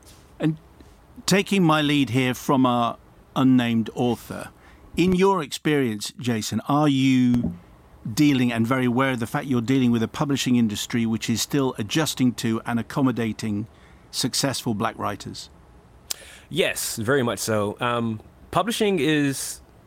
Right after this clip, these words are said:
Speaker 2: like many businesses, is, many industries, in a very unique space where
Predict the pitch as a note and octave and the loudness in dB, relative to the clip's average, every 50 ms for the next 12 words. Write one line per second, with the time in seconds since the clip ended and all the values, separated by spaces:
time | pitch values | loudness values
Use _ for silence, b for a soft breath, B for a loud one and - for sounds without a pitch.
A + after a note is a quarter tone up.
0 | - - A#2 C3+ C#3 C#3+ B2+ B2+ C3 C#3 C#3+ D3+ C#3+ B2 G2 G#2 A#2 A#2 A2 A2 | -18 -10 -4 -2 -2 -2 0 0 0 0 2 0 0 -2 -2 -2 -2 -2 -2 -4
1 | G#2+ - - A2 G#2 F#2+ - - - G#2+ G#2+ F2+ - G#2+ A#2 A#2 A#2+ F2 E2 A2+ | -8 -6 -4 -4 -4 -4 -6 -8 -8 -8 -8 -8 -6 -4 -2 -2 -2 -2 -4 -4
2 | A2+ G2+ - G2+ G2+ G2 F#2+ E2+ D2 G2 G#2+ G#2 G2+ F#2+ F2 F#2 A2+ B2+ C3+ C3+ | -6 -6 -6 -6 -6 -6 -6 -6 -8 -6 -6 -4 -6 -6 -6 -4 -2 -2 -2 -2
3 | B2+ A#2 A2 A2 G#2+ G2+ A2 G#2+ - - - - - A2 G#2 G#2 G#2 - - F#2+ | -2 -4 -4 -4 -4 -2 -2 -4 -4 -6 -10 -8 -6 -4 -4 -4 -4 -6 -6 -6
4 | G#2 G2+ G2+ G2 G2 G2 | -4 -4 -2 -4 -4 -6